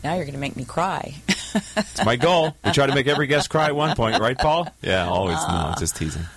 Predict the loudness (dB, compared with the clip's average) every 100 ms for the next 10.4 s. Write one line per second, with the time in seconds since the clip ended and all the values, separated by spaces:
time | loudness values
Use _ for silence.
0 | -10 -4 -2 -2 -2 -6 -10 -6 -4 -4
1 | -4 -4 -4 -6 -6 -6 -4 -4 -2 -4
2 | -6 -8 -10 -8 -6 -6 -4 -2 -2 -6
3 | -8 -6 -6 -6 -6 -6 -6 -6 -6 -4
4 | -6 -4 -4 -4 -2 -2 0 -2 -4 -8
5 | -10 -10 -12 -18 -12 -12 -10 -10 -6 -4
6 | -6 -6 -8 -10 -12 -12 -12 -6 -4 -4
7 | -4 -8 -8 -6 -8 -8 -16 -20 -20 -20
8 | -20 -20 -20 -20 -20 -20 -20 -20 -20 -6
9 | -4 -4 -6 -6 -4 -4 -4 -2 0 2
10 | 2 2 2 2